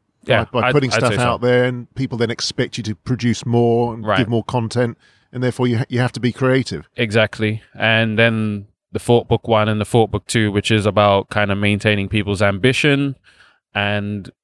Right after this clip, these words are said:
Speaker 1: you know, kind of helping them on their journey to their goals.
Speaker 2: Let's come on to Thought Book One and Two, which you kindly brought copies with, because I said I wanted to buy them.
Speaker 1: Yes.
Speaker 2: So just talk, so these are two books, uh,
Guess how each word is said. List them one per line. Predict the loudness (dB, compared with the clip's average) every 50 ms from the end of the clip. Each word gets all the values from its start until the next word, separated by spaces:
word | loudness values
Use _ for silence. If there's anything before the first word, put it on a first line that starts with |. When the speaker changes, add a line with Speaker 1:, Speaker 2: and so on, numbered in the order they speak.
| _ -4
Speaker 1:
you | -2
know, | -2 -2
kind | -2 -2 -2 0 0
of | -2 -4 -2
helping | 0 2 2 2 2 0 0
them | 0 2 2
on | 2 2
their | 2 2
journey | 4 4 2 2 2 0 -2
to | -2 0
their | 0 0 2
goals. | 2 2 2 2 2 0 -4 -6 -10 -12 -12 -10
Speaker 2:
Let's | -10 -10 -10 -10 -14
come | -14 -12 -10 -8 -6
on | -8 -8 -8
to | -8 -8 -8 -8
Thought | -6 -4 -4 -4 -2 -2
Book | -4 -2 -2
One | 0 0 2
and | 2 0 0 0
Two, | 2 4 4 4 2 0 -4
which | -8 -8 -8 -6 -4
you | -2 -2 -2 -2
kindly | -4 -2 -2 0 0 0 -2
brought | -2 -2 -2 -2 -2 -2 -6 -10 -20 -20 _ _ _ _ _ _
copies | -2 0 0 2 0 0 2
with, | 2 2 2 2
because | -2 -6 -4 -2
I | 0 -2 -2 -4 -8 _ _
said | -10 -8 -8 -6
I |
wanted | -6 -6 -6 -6 -6
to | -4
buy | -2 -2 -2 -2
them. | -2 -4 -8 -14 _ _ -4
Speaker 1:
Yes. | -2 -2 -2 -2 -4
Speaker 2:
So | -4 0 2 4 4
just | 4 2 0 0
talk, | 0 0 0 2
so | 2 4 6 6 6
these | 6 4 4 2 2
are |
two | 2 4 2 2 4
books, | 2 2 0 0 -2 -6 -8 -8 -8
uh, | -8 -8 -8